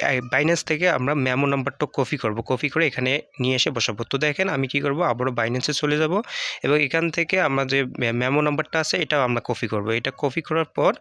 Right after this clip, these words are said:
আবার আমরা চলে যাব কেটিজেন যে বটটা আছে বা অ্যাপ্লিকেশনটা আছে, সেইখানে আমরা চলে যাব, এই Telegram-এর এই সাইটটিতে। এবং এইখানে আসার পর আবার কী করব? যে মেমো, এইখানে টাচ করে, আহ,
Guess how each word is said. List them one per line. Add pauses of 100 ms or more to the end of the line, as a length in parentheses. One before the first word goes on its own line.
(420)
আবার
আমরা
চলে
যাব (220)
কেটিজেন
যে (300)
বটটা
আছে
বা
অ্যাপ্লিকেশনটা
আছে,
সেইখানে
আমরা
চলে
যাব,
এই
Telegram-এর
এই
সাইটটিতে। (360)
এবং
এইখানে
আসার
পর (100)
আবার
কী
করব?
যে
মেমো,
এইখানে
টাচ
করে,
আহ,